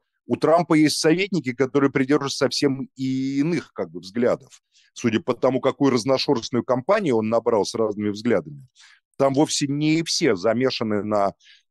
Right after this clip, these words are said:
э, этом фанатизме американских евангелических церквей,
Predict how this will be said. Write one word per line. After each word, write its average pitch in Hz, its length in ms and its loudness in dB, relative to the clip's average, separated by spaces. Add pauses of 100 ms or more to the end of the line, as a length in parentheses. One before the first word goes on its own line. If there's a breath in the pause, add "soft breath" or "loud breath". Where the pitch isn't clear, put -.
(300)
э, 107 100 -4
этом 117 360 -2
фанатизме 131 680 0
американских 120 680 0
евангелических 113 920 -2
церквей, 147 560 -2